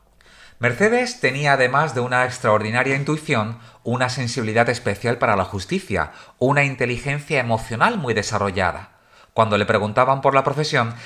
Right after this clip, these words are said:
transmitía que faltaba diálogo entre las parejas, o de jefe con empleados, y que si en lugar de imaginar y prejuzgar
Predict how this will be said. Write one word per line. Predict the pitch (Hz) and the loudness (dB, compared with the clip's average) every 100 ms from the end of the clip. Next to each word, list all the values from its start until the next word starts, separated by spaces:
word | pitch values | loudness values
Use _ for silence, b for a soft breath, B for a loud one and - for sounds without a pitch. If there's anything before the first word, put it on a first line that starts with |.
| B | B
transmitía | - 104 113 101 123 | 0 0 0 0 0
que | 120 | 0
faltaba | 117 101 113 113 113 | -2 2 4 4 2
diálogo | 98 120 175 120 | 2 2 2 -2
entre | 98 | 0
las | 92 90 | -2 -2
parejas, | - 87 87 82 82 - - | -2 -2 -4 -10 -14 -16 -2
o | 104 | 0
de | 92 | 0
jefe | - 123 - 113 | 2 0 4 2
con | 107 101 | 2 0
empleados, | 98 95 107 180 87 - B B | -4 2 4 4 2 -8 B B
y | - 120 | -8 -2
que | 120 | 0
si | 143 | 2
en | |
lugar | 120 127 165 | 2 4 2
de | 175 | 2
imaginar | 170 - 160 180 | 0 0 -2 -2
y | 170 | -2
prejuzgar | 160 147 156 190 110 82 | -6 -2 0 4 2 2